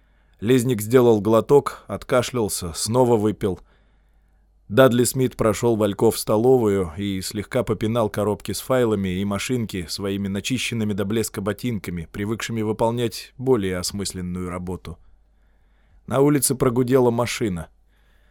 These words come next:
Мал поднялся и поблагодарил Лезника, пожав ему руку. Старик отвёл взгляд в сторону и попытался рывком встать, но едва не упал.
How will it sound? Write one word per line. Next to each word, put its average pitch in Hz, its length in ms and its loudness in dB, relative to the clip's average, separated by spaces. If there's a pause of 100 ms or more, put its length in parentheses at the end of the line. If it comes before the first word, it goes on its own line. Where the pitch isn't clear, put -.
(360)
Мал 120 180 4
поднялся 127 640 4
и 117 60 0
поблагодарил 131 760 2
Лезника, 104 480 0
пожав 98 380 -4
ему 104 240 -2
руку. 92 400 -4 (580)
Старик 110 400 0
отвёл 113 360 2
взгляд 104 360 0
в - 60 -10
сторону 123 480 4
и 98 80 0
попытался 117 600 0
рывком 110 420 -2
встать, - 480 0
но 113 140 -2
едва 107 340 -2
не 104 120 0
упал. 90 440 -6